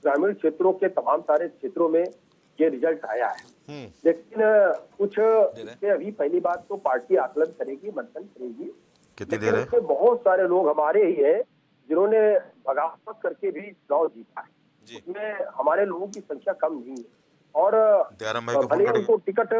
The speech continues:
Speaker 1: किसी कारण से उनको टिकट नहीं मिल पाया या जो आकलन था उसके हिसाब से टिकट नहीं मिल पाया, या पार्टी चाह रही थी कि भाई आप अगर लंबे समय से हैं तो अब किसी दूसरे को अवसर मिलना चाहिए, क्योंकि भारतीय जनता पार्टी में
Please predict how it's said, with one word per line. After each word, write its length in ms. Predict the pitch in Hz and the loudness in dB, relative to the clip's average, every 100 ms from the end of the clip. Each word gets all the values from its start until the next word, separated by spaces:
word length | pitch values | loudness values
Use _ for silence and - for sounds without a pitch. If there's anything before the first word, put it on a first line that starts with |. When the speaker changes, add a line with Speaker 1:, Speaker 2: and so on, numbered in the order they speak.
| 214 - | 0 -2
Speaker 1:
किसी 220 | 165 214 | -4 -2
कारण 300 | 196 185 202 | 0 0 0
से 120 | 190 | 2
उनको 240 | 208 180 202 | 0 2 0
टिकट 360 | 190 175 190 | 0 -4 -2
नहीं 180 | 170 170 | 2 4
मिल 180 | 208 196 | 4 2
पाया 500 | 196 170 180 190 190 _ _ _ - | 2 0 0 0 -4 _ _ _ 0
या 200 | 185 202 | 2 2
जो 180 | 175 196 | 2 2
आकलन 420 | 175 180 196 202 | 2 2 0 0
था 300 | 180 196 196 | 0 2 2
उसके 240 | 180 - | 0 0
हिसाब 320 | 196 190 190 180 | 2 2 -2 -2
से 100 | 175 | -4
टिकट 300 | 180 185 180 | -2 0 4
नहीं 100 | 185 | 4
मिल 120 | 185 | 4
पाया, 320 | 185 208 285 | 2 2 2
या 160 | 302 262 | 0 0
पार्टी 420 | 220 202 196 233 | 2 0 -2 -2
चाह 180 | 208 196 | 2 4
रही 160 | 214 | 2
थी 200 | 214 233 | 0 -8
कि 380 | - _ _ - | -10 _ _ -2
भाई 180 | 180 220 | 0 4
आप 180 | 220 214 | 2 2
अगर 180 | 196 202 | 0 2
लंबे 280 | 180 185 208 | 0 -2 -2
समय 260 | 190 208 | -2 -2
से 120 | 202 170 | 0 2
हैं 260 | 208 190 | 4 2
तो 420 | 127 _ _ - 285 | 0 _ _ 0 0
अब 140 | 240 | 2
किसी 200 | 240 233 | 0 0
दूसरे 360 | 202 190 214 214 | 2 0 2 0
को 160 | 202 | 2
अवसर 200 | 185 202 180 | 0 0 0
मिलना 260 | 160 185 | 2 2
चाहिए, 460 | 180 160 135 151 220 | 0 0 2 4 2
क्योंकि 640 | - _ _ _ 175 226 | 0 _ _ _ -4 -2
भारतीय 340 | 180 - - 208 | 0 -2 -2 0
जनता 300 | 190 190 202 | 2 0 -2
पार्टी 400 | 185 170 165 202 | 0 -2 2 2
में 300 | 196 208 | 4 2